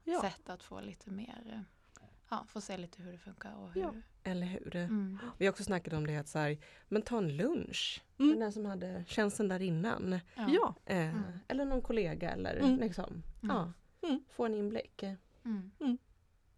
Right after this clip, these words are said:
Speaker 2: Mm.
Speaker 3: Fint.
Speaker 1: Mm.
Speaker 2: Ja.
Speaker 3: Det var ju tutti. Alla
Speaker 2: <laughs>
Speaker 3: frågor.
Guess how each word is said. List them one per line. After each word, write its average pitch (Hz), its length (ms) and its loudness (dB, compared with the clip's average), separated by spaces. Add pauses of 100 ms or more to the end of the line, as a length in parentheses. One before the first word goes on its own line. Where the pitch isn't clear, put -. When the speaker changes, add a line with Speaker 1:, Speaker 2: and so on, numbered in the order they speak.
(1160)
Speaker 2:
Mm. 214 260 -2 (960)
Speaker 3:
Fint. 320 460 10
Speaker 1:
Mm. 202 120 2 (140)
Speaker 2:
Ja. 262 340 0 (600)
Speaker 3:
Det 269 160 10
var 311 220 6
ju 220 560 6 (160)
tutti. 180 560 6 (600)
Alla 269 240 10
Speaker 2:
<laughs> - 0 -
Speaker 3:
frågor. 240 640 6